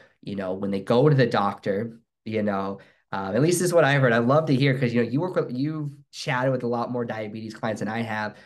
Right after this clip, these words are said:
but they go to the doctor and they say, and their doctor gives them this cookie cutter advice. And I don't know about you, but I cr-,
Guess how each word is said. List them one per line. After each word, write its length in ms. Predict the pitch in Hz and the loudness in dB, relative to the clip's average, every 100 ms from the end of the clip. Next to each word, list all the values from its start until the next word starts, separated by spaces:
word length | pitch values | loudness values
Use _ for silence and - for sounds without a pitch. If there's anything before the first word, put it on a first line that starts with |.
| _ _ 143 | _ _ 2
but 100 | 143 | 4
they 140 | 127 | 4
go 200 | 147 214 | 4 4
to 60 | 240 | 4
the 100 | 180 | 2
doctor 760 | - 120 131 135 - - - _ _ _ _ - | 2 2 0 -2 -8 -8 -12 _ _ _ _ -2
and 720 | 120 117 117 117 120 117 - | 2 4 4 4 2 2 -2
they 200 | 123 120 | 0 2
say, 440 | 120 - 135 120 120 | 2 2 2 2 2
and 120 | 123 | 0
their 80 | 123 | 2
doctor 360 | 139 151 151 | 2 2 0
gives 220 | 139 131 131 | 0 0 0
them 120 | 117 | -2
this 220 | 113 - | -4 -6
cookie 320 | - 135 135 | -6 -4 -6
cutter 340 | - 127 120 110 | -4 -2 -2 -4
advice. 540 | 113 113 113 104 117 | -6 -8 -8 -8 -4
And 100 | 120 | 0
I 80 | 131 | 2
don't 80 | 139 | 4
know 60 | |
about 220 | 131 120 | 4 2
you, 100 | 117 | -2
but 140 | 113 120 | -4 -2
I 140 | 170 | -2
cr-, 200 | - - | -4 -14